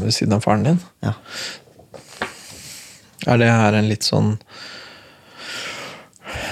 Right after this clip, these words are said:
Speaker 1: litt sånn motvekt til det der, eh, bildet med broren din ved siden av sofa-, ved siden av moren din i sofaen, eller?
Speaker 2: Ja, det vil jeg si.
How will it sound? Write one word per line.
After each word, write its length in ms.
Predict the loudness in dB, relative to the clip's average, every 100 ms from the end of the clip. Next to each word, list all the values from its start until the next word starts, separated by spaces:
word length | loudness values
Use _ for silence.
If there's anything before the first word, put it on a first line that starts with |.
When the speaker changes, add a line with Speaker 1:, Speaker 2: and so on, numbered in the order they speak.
| 0
Speaker 1:
litt 220 | 0 2 0
sånn 220 | 4 6
motvekt 440 | 4 4 2 0 2
til 200 | 2 4
det 140 | 4
der, 180 | 4 4
eh, 280 | 2 2 2
bildet 320 | 2 2 2
med 240 | 2 2
broren 280 | 2 0 0
din 120 | 0 0
ved 80 | 0
siden 220 | 0 2
av 60 |
sofa-, 500 | 0 -2 -6 -6 -4 0 2
ved 240 | 4 4
siden 240 | 2 2 2
av 220 | 2 2
moren 340 | 2 0 0 2
din 100 | 2
i 20 |
sofaen, 400 | 0 -2 0 4
eller? 240 | 4 4 0 -6 0
Speaker 2:
Ja, 140 | 2
det 120 | 2
vil 100 | 2
jeg 120 | 2 2
si. 180 | 0